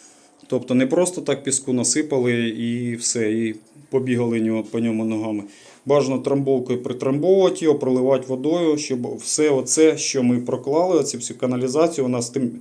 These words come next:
в майбутньому не просіла. От, тобто все в нас,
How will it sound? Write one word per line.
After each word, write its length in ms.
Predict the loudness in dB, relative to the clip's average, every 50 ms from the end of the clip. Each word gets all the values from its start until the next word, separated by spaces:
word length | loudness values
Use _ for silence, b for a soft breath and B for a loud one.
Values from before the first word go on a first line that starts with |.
| B B B B B B B -4
в 40 | -2
майбутньому 640 | 0 0 0 0 0 -2 -2 0 -2 0 2 4
не 200 | 4 4 2 0
просіла. 560 | -2 -2 -4 -4 -4 -4 -4 -2 -4 -4 -6 -8 -14 _ b b b b b b b b b b b b b b b b -20 -16 -8
От, 400 | -6 -4 -4 -2 -2 -4 -4 0
тобто 320 | -2 -2 -2 0 -2 -2
все 280 | 0 0 2 2 4 4
в 80 | 4
нас, 400 | 2 2 2 2 0 -2 -2 -4